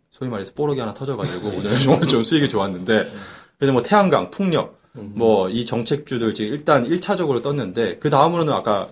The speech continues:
Speaker 1: 그 급등전도사님 말씀하신 뭐
Speaker 2: 사 차.
Speaker 1: 사 차 산업혁명이라든지
Speaker 2: 예.
Speaker 1: 그러니까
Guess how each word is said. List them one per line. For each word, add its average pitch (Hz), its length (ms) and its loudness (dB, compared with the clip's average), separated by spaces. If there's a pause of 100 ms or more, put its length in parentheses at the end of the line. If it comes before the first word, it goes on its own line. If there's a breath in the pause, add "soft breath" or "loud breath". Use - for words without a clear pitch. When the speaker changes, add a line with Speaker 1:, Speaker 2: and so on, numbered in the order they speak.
Speaker 1:
그 113 100 -6
급등전도사님 117 640 0
말씀하신 95 480 -2
뭐 92 100 -4
Speaker 2:
사 95 140 -6
차. 123 120 -4
Speaker 1:
사 117 40 -2
차 - 20 -4
산업혁명이라든지 107 800 -6
Speaker 2:
예. 85 100 -8 (280 soft breath)
Speaker 1:
그러니까 98 220 -2